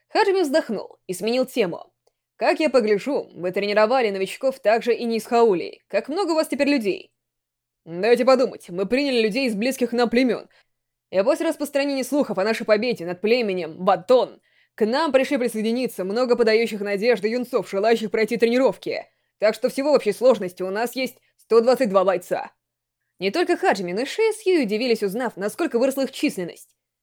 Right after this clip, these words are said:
Хаджими кивнул себе и взглянул на Ио – который все еще выглядел озадаченным вопросом. «В таком случае я могу доставить вас всех сразу. Ио <clears throat> Рникс, собери всех, кого ты планировал отправить в столицу,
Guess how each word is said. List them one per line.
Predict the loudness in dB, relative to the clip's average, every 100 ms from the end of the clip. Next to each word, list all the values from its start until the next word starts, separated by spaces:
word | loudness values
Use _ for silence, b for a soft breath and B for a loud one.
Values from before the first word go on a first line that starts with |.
| _
Хаджими | 2 2 2 0
кивнул | -2 -4
себе | -4 -6 -6 -8 -12
и | -6
взглянул | -2 0
на | 0 0
Ио – | -2 0 0 -2 -10 _ _ _
который | -4 -2 -2
все | -2 -4
еще | -4 2
выглядел | 2 2 0 0
озадаченным | 2 2 2 0 0
вопросом. | 0 0 -2 -4 -10 -14 _ _ _ _ _
«В | -4
таком | -2 -2
случае | -2 -2 -2
я | -2
могу | 0
доставить | 0 0 2 2
вас | 2 0
всех | -2 -2
сразу. | -2 -2 -2 -8 -12 -14 _ _ _ -10
Ио | 0 4 6 6 2 -2 _ _ _ -14
<clears throat> | -14 -14 _ -4
Рникс, | -2 0 -4 -10 -18 b b b b
собери | 0 2 2 0
всех, | 0 -2 0
кого | 2 2
ты | 2
планировал | 0 0 0 0 -2
отправить | -4 0 0
в |
столицу, | 2 2 2 -4 -8 -8 -12